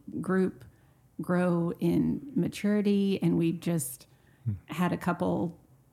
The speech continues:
Speaker 1: uh, kinda split off and go on to help mentor and, uh, help with another small group. And we
Speaker 2: Yeah.
Speaker 1: were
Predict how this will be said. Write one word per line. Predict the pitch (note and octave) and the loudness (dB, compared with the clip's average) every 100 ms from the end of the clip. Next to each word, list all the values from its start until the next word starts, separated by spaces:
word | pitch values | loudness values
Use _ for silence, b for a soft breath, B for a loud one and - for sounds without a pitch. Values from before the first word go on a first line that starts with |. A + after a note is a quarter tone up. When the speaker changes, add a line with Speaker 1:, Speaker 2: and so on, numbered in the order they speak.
| - - | -20 -6
Speaker 1:
uh, | E3+ D3+ - - - - - | -4 -2 -6 -12 -20 -20 -8
kinda | - F3+ | -4 -2
split | D#3+ - F#3 | -2 -2 0
off | F3 F3 F3 E3+ | 2 2 0 0
and | E3 D#3 D3+ - | 2 2 0 -4
go | F#3 F3+ | 0 2
on | F3 F3 F3 | 4 4 2
to | F3 D#3+ | 0 0
help | F3 F3+ - - | 0 -2 -4 -2
mentor | F#3 F3 E3+ - E3 E3 | 2 4 4 2 0 2
and, | D#3+ D#3 D3 b b b _ E3 | 2 0 -4 b b b _ -6
uh, | C#3 | -4
help | D#3 E3 E3 | -2 -2 -2
with | D#3+ | 0
another | E3 G3 G3 F#3+ F#3 - | 2 4 4 2 0 -4
small | - - F3+ | -6 0 2
group. | F3 F3+ F3+ | 2 2 2
And | D#3+ | 2
we | E3 | 2
Speaker 2:
Yeah. | E3 | 2
Speaker 1:
were | E3 | 0